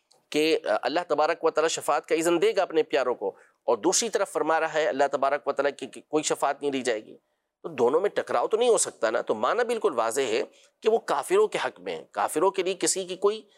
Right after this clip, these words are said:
آ، جو ہے وہ شفاعت فائدہ نہیں دے گی، مومنوں کے حق میں اللہ تبارک و تعالیٰ کی طرف سے فائدہ یہ دے گی، کیونکہ اللہ تبارک و تعالیٰ اس بات کا اذن دے گا۔ اور فرماتا ہے "الاخلاء یومئذ بعضهم لبعض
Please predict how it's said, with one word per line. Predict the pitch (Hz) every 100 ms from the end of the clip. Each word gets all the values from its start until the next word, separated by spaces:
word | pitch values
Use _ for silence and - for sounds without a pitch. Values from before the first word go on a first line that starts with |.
| _ _ -
آ، | 127 127 127
جو | 120 123
ہے |
وہ | 147 170 - _ _ _ _ _ _ _ _ -
شفاعت | - 123 151 175
فائدہ | - 147 131 98 -
نہیں | 120 131 151 185
دے | 127
گی، | 104 127 175 - - _
مومنوں | 104 123 170 247 254
کے | - -
حق | 165
میں | 156 160 160
اللہ | 139 170 165
تبارک | 135 139 147
و | 139
تعالیٰ | 131 131 131
کی |
طرف | 120 120 -
سے | 131 - -
فائدہ | - 110 107 139 - - - _ _
یہ | 107 147 _ - -
دے | 147
گی، | 113 98
کیونکہ | 135 127
اللہ | 131 180 190
تبارک | 156 170 202
و | 185
تعالیٰ | 175 165
اس | 156
بات | 139 143 -
کا | -
اذن | 120 110
دے | 85 73
گا۔ |
اور | -
فرماتا | - 127 143 180
ہے | 202
"الاخلاء | 143 - - 147 147 180 135
یومئذ | 139 160 151 131 147
بعضهم | 120 127 113 127 151
لبعض | 110 120 143